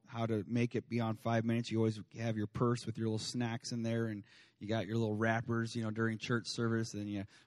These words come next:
pop 'em in. S-, I, I, it happens all the time when I'm, when I'm preaching at places. People always sneaking snacks during the preaching. Uh, but fasting,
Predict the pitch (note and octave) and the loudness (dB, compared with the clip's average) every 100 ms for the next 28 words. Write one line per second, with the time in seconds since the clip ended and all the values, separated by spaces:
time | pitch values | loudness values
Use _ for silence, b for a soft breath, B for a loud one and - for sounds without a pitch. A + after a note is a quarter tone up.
0 | - B2 A2 - A#2+ A2 - - B2 A#2 | 2 4 4 2 -2 -2 -8 -10 -4 -2
1 | A2 F#2+ A2 A2+ B2+ B2+ A#2+ B2+ B2+ A#2+ | -2 -4 -4 0 2 4 4 6 4 4
2 | C3+ C3 B2 A#2 A2+ G#2+ b b b b | 4 6 6 4 2 0 b b b b
3 | A2+ A2 - B2 A#2+ A#2+ A#2 - A#2+ A#2+ | 2 2 6 4 6 2 0 4 4 4
4 | A#2 A2 B2 A#2 A2+ B2 A#2+ A#2 - B2 | -2 0 0 2 4 6 6 2 0 2
5 | B2 B2 A2+ - B2 A#2+ A#2 - - - | 2 2 -2 0 2 4 4 0 -10 -14
6 | b b - A#2 A#2 A#2 A2 - C#3 C3+ | b b 2 10 10 10 4 6 8 8
7 | - C3 C3 - b b b - G2+ F#2 | 6 2 2 -4 b b b -4 -4 -4
8 | D2+ D2 A#2+ A2+ A2 - _ - C#3+ D#3 | -8 0 4 4 4 -6 _ -18 8 12
9 | D#3 D#3 - A2+ G2 | 12 10 2 -4 -6